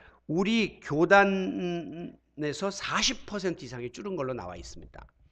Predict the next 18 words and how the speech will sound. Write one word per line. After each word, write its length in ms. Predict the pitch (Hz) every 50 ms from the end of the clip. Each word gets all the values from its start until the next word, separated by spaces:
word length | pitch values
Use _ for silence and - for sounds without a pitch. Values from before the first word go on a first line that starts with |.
| _ _ _
그리고 720 | - 170 165 185 180 220 208 196 208 262 - - - - - - - - - - - _ -
우리 220 | 147 175 214 196
교단에 340 | 156 135 - 175 175 185 185
지금 240 | 165 160 180 180 -
팔천삼백 800 | - 214 226 226 - 233 233 220 - - 226 226 196 190 - -
교회가 320 | 208 185 170 165 160 151
있는데요. 720 | 143 135 127 123 123 120 127 117 110 127 180 285 - - _ - - _ _ _ _ -
그중에 640 | - 185 160 196 214 240 254 226 160 - - - - -
절반이 920 | - - 147 156 185 214 226 185 220 190 175 175 196 240 269 277 - - - _ _ _
아예 380 | - 123 135 151 185 220 262 -
교회 280 | - - 143 147 147
학교가 480 | 135 120 - 131 117 139 165 - - - -
없습니다. 640 | 127 160 160 - - 175 131 101 - - 53 - _ _ _ _ _ _ _ _ _ _ _ _ _ _ _ _ _ _ _ _ -
그런가 340 | - 170 202 214 226 202 202
하면 200 | 208 214 226 233
삼분의 560 | 233 - 240 233 226 202 226 226 233 220 170
이에 300 | 175 185 196 202 202 190
해당하는 640 | 190 190 196 180 170 170 165 190 226 220 151 - -